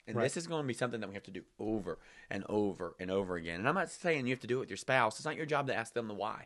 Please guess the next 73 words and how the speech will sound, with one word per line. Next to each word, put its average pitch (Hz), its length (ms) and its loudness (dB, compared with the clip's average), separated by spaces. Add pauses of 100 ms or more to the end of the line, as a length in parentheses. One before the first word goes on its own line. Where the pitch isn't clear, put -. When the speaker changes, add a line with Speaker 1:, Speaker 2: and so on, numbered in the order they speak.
Speaker 2:
Hmm. 117 160 0 (180)
Speaker 1:
Not 143 200 6
with, 160 100 2
even 151 320 -2
with 143 140 0
your 131 100 -6
kids, 139 540 2 (100)
maybe 156 240 4
Speaker 2:
Hmm. 175 60 2
Speaker 1:
to 139 60 6
help - 280 -4
them 147 140 -6
start 151 240 -2
figuring 151 200 -4
this 147 160 -4
out. 151 220 -2 (460)
But 120 200 6 (240)
this 160 160 12
has 226 140 4
to 233 60 0
be 214 60 4
a 180 60 2
place 165 160 2
that 123 80 -6
you 127 80 -4
feel 123 200 4
really, 113 440 4
really 101 320 -2
safe. - 500 -12
Speaker 2:
Yeah. 117 140 0
Speaker 1:
Like, 117 120 0
'cause 127 140 0
if 120 100 0
you 185 120 0
don't 180 120 0
feel 110 120 -2
safe, 139 280 0
like, - 220 -10
even 143 100 -2
if 113 80 -6
I 107 80 2
were 131 60 4
to 120 80 2
write 131 220 4
it - 20 -2
on 127 80 -2
a 120 60 -2
board, 139 380 2 (300)
I'm 143 140 2
not 170 100 2
writing 165 200 4
on 127 60 2
a - 20 0
board 139 180 0
that 120 80 -4
I'm 107 80 -4
leaving 107 200 -2
up, 135 340 -2
right? 107 120 -4
I 120 120 0
just 147 140 -8
wanna 117 160 4
Speaker 2:
Right. 110 100 -4
Speaker 1:
be, - 40 -20
feel 92 140 -6
really 110 640 -4
safe, 113 380 -2
'cause - 160 -10
this 143 180 -2
cannot 120 320 -4
be - 100 -10
someone 95 300 -6
else's, 80 400 -10